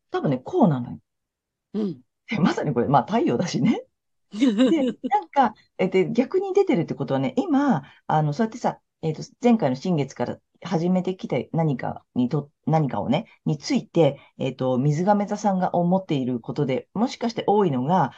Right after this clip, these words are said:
Speaker 1: なんかね、やる気そがれちゃってる。
Speaker 2: なるほど。
Speaker 1: うん。とか、あと、ちょっとね、腰が引けちゃってるっつったらいいのかな。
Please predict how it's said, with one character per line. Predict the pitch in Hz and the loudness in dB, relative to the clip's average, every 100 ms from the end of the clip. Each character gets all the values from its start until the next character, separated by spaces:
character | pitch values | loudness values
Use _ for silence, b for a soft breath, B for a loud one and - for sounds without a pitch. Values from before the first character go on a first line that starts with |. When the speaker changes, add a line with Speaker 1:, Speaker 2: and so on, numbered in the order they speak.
| B B | B B
Speaker 1:
な | - | 0
ん | 370 | 0
か | - | -4
ね、 | 113 | 0
や | 123 170 | 2 4
る | 233 | 2
気 | 226 | -2
そ | 220 185 | -2 2
が | 220 | 2
れ | |
ち | 170 | 2
ゃ | 101 | -4
っ | |
て | - 95 | -8 -10
る。 | 95 - _ _ _ _ _ _ - | -10 -12 _ _ _ _ _ _ -12
Speaker 2:
な | 165 | 0
る | 254 | 0
ほ | - | 2
ど。 | 180 - - - | -2 -2 -2 0
Speaker 1:
う | 170 143 | 0 0
ん。 | - 214 _ | -4 -12 _
と | 180 | -10
か、 | - 214 170 131 _ | -2 2 2 0 _
あ | - | -2
と、 | 151 135 - _ _ | 0 -2 -6 _ _
ち | 247 | -6
ょ | |
っ | |
と | - | -2
ね、 | 170 | -4
腰 | - 185 302 | -4 -8 -4
が | 294 | -4
引 | 285 | -4
け | - 254 | -4 -2
ち | |
ゃ | 254 | -2
っ | 247 - | -4 -4
て | 240 | -2
る | |
っ | 233 | -2
つ | - | -6
っ | |
た | - 139 | -4 -2
ら | |
い | |
い | 131 | -2
の | |
か | 120 | -2
な。 | 120 117 | -4 -4